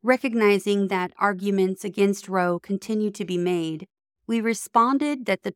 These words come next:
doctrine of stare decisis demands respect in a society governed by the rule of law. And we avowed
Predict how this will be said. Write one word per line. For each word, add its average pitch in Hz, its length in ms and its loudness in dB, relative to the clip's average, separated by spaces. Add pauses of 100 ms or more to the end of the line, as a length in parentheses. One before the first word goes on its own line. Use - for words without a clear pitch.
doctrine 226 560 0
of 294 100 -4
stare 196 460 0
decisis 185 760 -6
demands 202 640 0
respect 220 560 -6 (520)
in 214 120 0
a 202 80 4
society 233 680 0
governed 185 680 -4
by 190 160 0
the 185 100 -2
rule 185 280 -2
of 175 120 -6
law. 170 400 0 (1040)
And 233 200 0
we 233 200 0
avowed 202 600 2